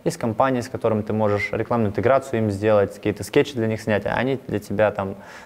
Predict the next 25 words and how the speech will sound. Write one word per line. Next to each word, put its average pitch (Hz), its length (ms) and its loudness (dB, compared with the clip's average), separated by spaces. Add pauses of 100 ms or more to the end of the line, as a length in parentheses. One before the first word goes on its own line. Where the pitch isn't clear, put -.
(100)
вот 104 140 2
это 95 180 4
тебя 95 260 2
проспонсируют. 98 640 -2
То 135 40 4
есть 139 220 0
сейчас 190 300 2
я 143 100 8
верю 123 340 4
более 104 340 2
в 95 60 -4
какие-то - 240 -4
биз-, 98 300 -2
как 101 240 0
бизнес 98 420 0
мы 95 100 -4
работаем. 90 360 -4 (720)
А 104 140 2
как, 120 300 0
э, 107 120 6
вот, 104 360 2
э, 98 140 0
политика — 123 840 0
это 107 280 -4
всё, 95 600 -4